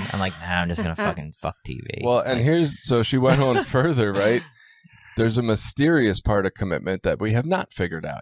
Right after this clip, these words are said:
Speaker 3: yet. She said that formula only accounts for sixty-six percent of what goes on during commitment. Uh, she's tried to look at, like, grit and self-confidence and continues to test other components to see what fully explains why commitment is possible.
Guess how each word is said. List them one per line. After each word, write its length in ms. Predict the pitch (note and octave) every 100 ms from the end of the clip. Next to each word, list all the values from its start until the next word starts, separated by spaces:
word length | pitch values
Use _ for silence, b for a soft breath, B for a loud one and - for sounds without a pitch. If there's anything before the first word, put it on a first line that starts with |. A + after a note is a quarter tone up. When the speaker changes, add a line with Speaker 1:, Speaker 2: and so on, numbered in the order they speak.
| -
Speaker 3:
yet. 160 | B1+ -
She 180 | - G#2
said 300 | E2 A2+ A2
that 280 | A2+ C3 -
formula 600 | B2+ C3 B2+ G2+ F#2+ -
only 300 | G#2+ A#2 A2
accounts 400 | F#2 - F#2 F#2
for 160 | - F2+
sixty-six 760 | - A#2 - - G2+ G#2+ -
percent 420 | - G2 - G2+
of 60 | F#2
what 140 | F2 -
goes 280 | E2+ F2
on 380 | F#2 F2+ F2+ F2+ - _
during 260 | E2+ E2 E2
commitment. 420 | F#2+ F#2+ D#2+ - - _ _ b b b b b _ - -
Uh, 320 | G2+ F#2 F2+
she's 300 | - G#2 F#2
tried 240 | A#2 A2+
to 40 | G2+
look 220 | G2 G2+
at, 120 | E2+
like, 180 | D#2+ D#2+ -
grit 300 | A2 B2+ D3 _ -
and 200 | F2+ F2
self-confidence 1000 | - G2+ - - B2 B2 B2 B2 - -
and 220 | G2 F#2
continues 560 | F#2+ F2+ A#2+ A2+ A2 -
to 100 | G2
test 380 | - G2+ - -
other 240 | G#2+ G#2+
components 640 | - G2 G2+ G2 E2 -
to 100 | -
see 240 | E2+ - G2
what 220 | F#2 F2 - _
fully 280 | A2 G2+ F#2+
explains 720 | E2+ - - F2 E2+ F2 - -
why 240 | F2 E2
commitment 400 | - E2+ B1+ -
is 120 | - -
possible. 460 | - - - -